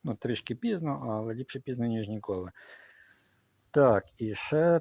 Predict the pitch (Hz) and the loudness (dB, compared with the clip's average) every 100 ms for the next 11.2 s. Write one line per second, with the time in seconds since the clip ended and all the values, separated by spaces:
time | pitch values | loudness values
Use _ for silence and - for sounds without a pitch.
0 | - 123 147 139 131 - 127 135 - 139 | 0 -2 -2 -2 -4 -2 0 0 -2 -2
1 | 123 - 135 123 110 113 117 110 107 - | 0 0 -2 0 2 2 2 0 -4 -6
2 | 107 113 113 107 107 104 107 104 104 104 | -2 0 2 0 -2 -2 -2 -2 -2 -2
3 | 104 95 _ _ - 104 98 98 101 98 | -4 -8 _ _ -10 -6 -4 -4 -4 -6
4 | 90 101 95 - 95 - 131 151 - 156 | -6 -6 -6 -8 -12 -4 -6 -4 -6 -6
5 | - _ _ _ _ _ - _ _ - | -8 _ _ _ _ _ -20 _ _ -20
6 | _ _ - - 92 95 95 101 98 95 | _ _ -16 -8 -4 -2 -4 -8 -8 -8
7 | 98 92 92 95 98 104 104 104 - 110 | -8 -8 -10 -10 -6 -4 -4 -6 -6 -6
8 | 110 - _ _ - 120 104 101 107 123 | -6 -14 _ _ -12 -6 0 0 2 2
9 | 139 123 123 113 120 104 110 - 107 104 | 2 0 0 -2 -2 -2 -2 0 0 2
10 | 98 95 _ _ _ - 104 110 - 110 | -4 -6 _ _ _ -10 -4 -2 -2 -2
11 | 95 | -2